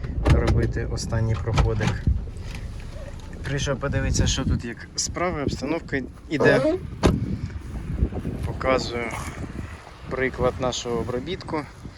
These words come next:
Дисковий бараной А Г Д, там їде трактор. Стерні небагато остається, в принципі.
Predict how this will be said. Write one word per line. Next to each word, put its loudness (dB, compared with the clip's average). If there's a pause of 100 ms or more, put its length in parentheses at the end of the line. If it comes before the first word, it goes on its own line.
(460)
Дисковий -2
бараной -2
А -2
Г -6
Д, 2 (360)
там -8 (160)
їде -4
трактор. -2 (2250)
Стерні -2 (300)
небагато -2
остається, 8
в 6
принципі. 6